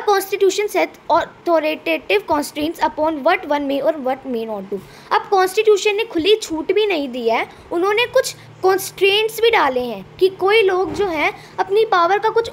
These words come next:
ओवर यूज़ ना कर सके। कोई आदमी या कोई person कितनी power है उसके पास, उस,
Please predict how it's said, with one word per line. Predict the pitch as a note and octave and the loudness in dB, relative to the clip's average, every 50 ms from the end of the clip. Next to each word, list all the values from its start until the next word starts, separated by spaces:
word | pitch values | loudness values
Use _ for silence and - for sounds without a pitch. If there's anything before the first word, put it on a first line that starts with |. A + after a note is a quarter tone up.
| - | 0
ओवर | - F4+ F4+ F4+ F4 G#4+ F#4+ | 2 2 2 2 2 2 0
यूज़ | F4 D4+ E4+ F4+ G4 F#4 F#4+ | 2 2 4 4 4 2 2
ना | G4+ A4+ A4+ | 0 -2 0
कर | A4+ F4+ D#4+ | 0 -2 -2
सके। | - - D4 D4+ - E4 F#4+ - - - - - - - - - - - - - - - - | -2 -4 -8 -6 -2 -4 -4 -4 -4 -10 -20 -20 -20 -20 -20 -20 -20 -20 -20 -20 -16 -4 0
कोई | F#4 F#4+ A4 A#4+ A#4+ | 2 4 4 4 4
आदमी | A#4 F4 D#4+ D4 C4 B3 C#4 C#4+ D#4+ F4+ | 4 4 2 2 0 -2 -4 -4 -2 0
या | F#4 F#4+ G4 | 0 -2 -2
कोई | - - - - - F#4 G4+ | -4 -8 -14 -4 -2 0 0
person | F#4+ - F4+ E4 E4+ - F#4+ G4 G#4+ | 0 0 0 0 0 0 -2 -4 -4
कितनी | - - - - - G#4 - - G4 G#4 A4+ A#4+ A#4 | -4 -8 -12 0 0 0 0 0 -2 0 0 0 2
power | A#4 G4 F4 D#4+ D4+ E4+ E4+ | 2 2 0 2 2 0 0
है | D#4 | 0
उसके | C#4+ C#4 - - D4 C#4 | 0 -2 -4 -8 -8 -4
पास, | - B3 A#3+ C#4 F#4+ - - - - - - - - | 0 0 2 2 0 -2 -4 -18 -20 -20 -14 -4 -2
उस, | F#4 F#4 - - | -2 -2 -2 -12